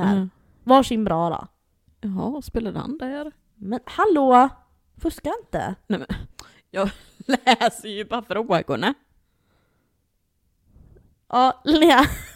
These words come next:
Speaker 1: <laughs> På tal om din jävla grundbeståndsdelar fråga. Hur många hertz är det i Sveriges elnät?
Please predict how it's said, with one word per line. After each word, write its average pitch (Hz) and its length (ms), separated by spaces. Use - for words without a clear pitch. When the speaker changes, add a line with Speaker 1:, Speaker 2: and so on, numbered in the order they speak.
Speaker 1:
<laughs> - 460
På 359 80
tal 302 200
om 285 80
din 254 220
jävla 226 420
grundbeståndsdelar 214 2250
fråga. 233 520
Hur 302 100
många 330 180
hertz - 640
är 247 240
det 220 240
i 254 120
Sveriges 196 580
elnät? 208 840